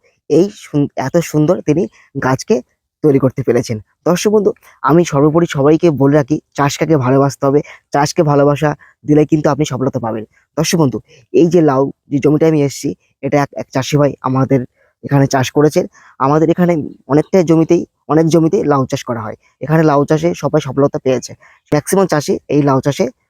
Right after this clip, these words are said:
যুক্ত হয়েছে। দর্শক বন্ধু, লাউ একটা এমনই একটা সবজি যেটা সবাই, সবারই প্রিয় একটা সবজি আমি মনে করি। দর্শক বন্ধু,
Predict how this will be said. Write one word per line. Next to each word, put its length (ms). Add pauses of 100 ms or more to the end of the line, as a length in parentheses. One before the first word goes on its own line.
(280)
যুক্ত 240
হয়েছে। 300 (300)
দর্শক 220
বন্ধু, 180 (380)
লাউ 260
একটা 160
এমনই 240
একটা 180
সবজি 260 (260)
যেটা 240 (640)
সবাই, 340 (580)
সবারই 300
প্রিয় 280
একটা 200
সবজি 240 (180)
আমি 140
মনে 180
করি। 200 (320)
দর্শক 200
বন্ধু, 160